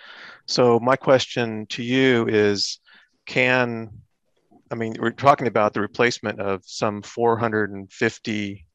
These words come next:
or four hundred forty, uh, light standards, but in reality, they're probably not all need, they don't all need to be replaced, very likely. It's just, we want to convert them to L E D.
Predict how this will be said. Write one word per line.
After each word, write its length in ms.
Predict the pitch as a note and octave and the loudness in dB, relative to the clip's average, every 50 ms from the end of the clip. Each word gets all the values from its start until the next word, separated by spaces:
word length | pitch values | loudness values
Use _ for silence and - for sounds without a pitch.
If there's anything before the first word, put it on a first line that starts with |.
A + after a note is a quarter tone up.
| _ _ _ | _ _ _
or 240 | - - G2 G2 F#2 - | -8 -4 -4 -4 -4 -4
four 140 | - B2+ A2+ | -4 -2 0
hundred 220 | A#2 A2 G2 G2+ | 0 0 0 -2
forty, 520 | - - - A2+ A2 G#2 G#2+ G2+ G2+ G2 _ - - - - - - - - - - - _ _ _ - - | -4 -2 0 0 2 2 0 -2 -2 -6 _ -16 -20 -20 -20 -20 -20 -20 -20 -20 -20 -20 _ _ _ -10 -4
uh, 240 | - G#2 G2+ G2 G2 | -2 0 0 0 0
light 240 | G#2 A2 A2+ A#2+ - | 2 2 2 2 0
standards, 640 | - - - G#2+ G2 F#2+ F#2+ F#2+ G2 F#2+ - - - _ _ _ _ _ _ _ _ _ _ _ _ _ _ _ _ _ _ _ | -2 -4 -2 -2 -2 -2 -2 -4 -4 -4 -6 -10 -12 _ _ _ _ _ _ _ _ _ _ _ _ _ _ _ _ _ _ _
but 140 | - B2+ A#2+ | 0 2 2
in 100 | A2+ A2 | 2 2
reality, 420 | A2 A#2 C3 D3 E3+ E3+ C#3+ A#2+ A#2+ | 2 4 6 6 8 8 6 6 4
they're 80 | A#2 | 2
probably 340 | - - D#3 C#3 C#3 C3 A2+ | 2 4 4 4 4 2 -2
not 480 | A2 A2+ A#2 A#2+ B2 C3 B2 A2 - - | -4 -6 -4 -2 0 0 0 0 -2 -2
all 320 | - A#2+ A#2+ A#2+ A#2 A2+ | -2 0 2 2 0 -2
need, 340 | A2+ A#2 A#2+ A#2+ A#2 A2+ - _ | -4 -8 -8 -8 -8 -10 -8 _
they 100 | - C3 | -2 0
don't 200 | E3+ E3+ D3+ - | 2 2 2 2
all 220 | - A2+ B2 A#2+ | 2 2 2 2
need 280 | A2+ G#2+ A2+ B2 B2+ - | 0 -2 -4 -6 -8 -8
to 80 | - - | -10 -14
be 120 | - - | -12 -12
replaced, 520 | - G2 G2 - - F#2+ F#2 - - - - | -12 -12 -8 -4 -4 -4 -2 -4 -6 -4 -2
very 160 | - G#2+ G2 | 0 0 2
likely. 420 | F#2 G2 F#2+ G#2 - - - F#2 | 2 2 2 0 -2 -2 -4 -2
It's 160 | F#2 F#2+ - - | -2 -2 -4 -4
just, 320 | - - A2+ G#2 - - _ | -4 -2 -2 -2 -4 -8 _
we 140 | - A2 A2 | -4 -4 -2
want 260 | G#2 A2+ A2 G#2+ - | 0 0 0 0 -2
to 100 | - - | -6 -8
convert 440 | - - G#2 F#2 - G#2+ G#2 - _ | -8 -8 -6 -2 0 0 0 0 _
them 240 | - G2+ G2 G2 G2 - | -4 -4 -4 -4 -6 -10
to 300 | - - G2+ F#2 F#2+ - | -8 -8 -8 -8 -6 -2
L 180 | - G2+ G2 F#2+ | 0 0 2 0
E 60 | F2+ | 0
D. 340 | E2+ E2+ G2 F2+ - - - | -2 -4 -6 -6 -6 -10 -14